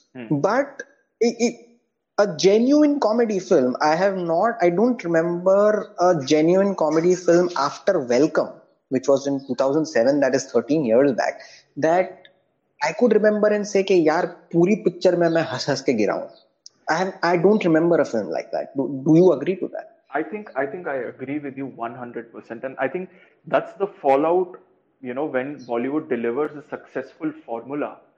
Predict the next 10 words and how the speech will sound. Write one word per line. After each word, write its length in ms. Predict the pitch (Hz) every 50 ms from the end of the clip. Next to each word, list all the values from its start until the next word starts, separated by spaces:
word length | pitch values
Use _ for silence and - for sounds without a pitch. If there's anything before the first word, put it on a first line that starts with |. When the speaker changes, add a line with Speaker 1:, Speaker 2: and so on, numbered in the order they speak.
| _ _ _ _ _ _ _ _ -
Speaker 1:
I 60 | 135
think 300 | 131 196 185 156 127 107
that's 320 | - 131 143 - - - 156
where 160 | 160 156 156
the 120 | 160 156 - - -
fallout 440 | 123 113 117 127 135 135 131 - - -
is. 180 | 123 107 98 - - _ _ _ _ _ _ _ _ _ _ _ - 139
Because, 340 | 139 - 180 180 180 175 - - _ _ _ _ _ _ _ _ _ _ _ _ _ _ _ _ -
I 40 | 135
mean, 180 | 143 156 147